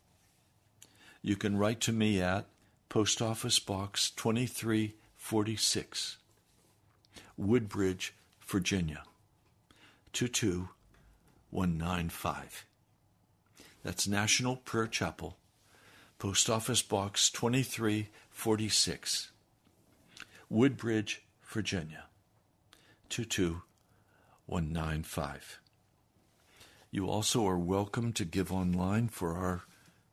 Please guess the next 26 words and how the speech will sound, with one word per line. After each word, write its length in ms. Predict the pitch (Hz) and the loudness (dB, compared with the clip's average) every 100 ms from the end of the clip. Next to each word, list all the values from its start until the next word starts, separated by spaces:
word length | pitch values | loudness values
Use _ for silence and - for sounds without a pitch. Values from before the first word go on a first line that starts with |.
| _ - | _ -10
cover 320 | - 107 107 | -6 -4 -4
the 120 | 92 | -4
cost 580 | 90 - 98 113 - - | -6 0 0 0 -4 -4
of 320 | 90 - - - - | -8 -8 -18 -8 2
radio 340 | 104 101 101 | 4 4 2
broadcast. 800 | 90 90 98 - 110 113 - - _ _ _ _ _ _ _ _ _ _ _ | 2 -2 -2 -2 -4 -4 -6 -12 _ _ _ _ _ _ _ _ _ _ _
You 120 | - 101 | -10 -6
can 220 | 101 95 | -2 0
give 220 | 101 95 | 2 2
online 640 | 107 104 101 101 104 113 | 2 0 2 2 2 0
at 180 | 98 - | -2 -4
national 760 | 95 95 110 - 135 120 117 - _ | -2 0 0 0 0 -2 -6 -12 _
prayer 240 | - 110 98 | -4 -4 -2
chapel 580 | - 104 98 107 98 - _ _ _ - 92 | -2 -2 -2 -4 -4 -6 _ _ _ -16 -8
dot 340 | 101 87 - - | -2 -2 -4 -8
com. 420 | - 82 73 76 - - - - | -4 -2 -4 -14 -20 -20 -20 -6
national 720 | 87 95 101 - 127 120 117 - | 0 2 2 0 0 -2 -4 -8
prayer 280 | - 107 104 | 0 0 0
chapel 540 | - 92 - - - _ _ _ _ _ _ - 85 | -2 -4 -4 -10 -12 _ _ _ _ _ _ -12 -6
dot 320 | 92 90 - | -4 -4 -6
com. 380 | - 95 78 67 - _ - - - | -6 -4 -6 -8 -18 _ -20 -20 -10
Now, 140 | 90 | -6
you'll 240 | 87 85 92 | -4 -2 -2
also 340 | 104 110 117 | -2 0 -2
find 440 | 90 - 98 95 90 | -2 0 0 0 -2
there 280 | 92 95 | 0 -2